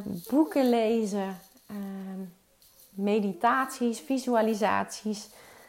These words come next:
Van alles. Ga eens met een coach praten. Dus als je nu denkt, "Oh, wie zou," als jij misschien wel heel erg geschrokken bent of aan bent gegaan bij de vraag, "Ja, wie zou ik zijn zonder mijn werk?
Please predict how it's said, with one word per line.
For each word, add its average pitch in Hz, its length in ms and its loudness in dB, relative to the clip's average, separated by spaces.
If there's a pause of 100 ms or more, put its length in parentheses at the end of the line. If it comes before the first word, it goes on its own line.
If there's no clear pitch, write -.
(1200)
Van 233 200 2
alles. 220 440 4
Ga 247 260 2
eens 226 120 -2
met 220 180 -2
een 202 200 -4
coach 285 400 4
praten. 214 480 -2
Dus 196 140 -4
als 214 180 -8
je 226 60 -2
nu 220 180 2
denkt, 196 460 -4
"Oh, 175 320 2 (1080)
wie 233 180 4
zou," 220 200 2 (240)
als 208 200 0
jij 202 320 0 (280)
misschien 214 360 -2
wel 214 180 2
heel 220 200 4
erg 202 300 -2 (500)
geschrokken 262 600 2
bent 208 280 2
of 208 100 -6
aan 233 320 2
bent 214 160 0
gegaan 208 440 0
bij 202 100 2
de 214 100 2
vraag, 202 380 2
"Ja, 190 140 -2
wie 214 140 0
zou 190 260 2
ik 190 100 -6
zijn 202 340 0
zonder 240 400 0
mijn 185 180 -2
werk? 170 460 -2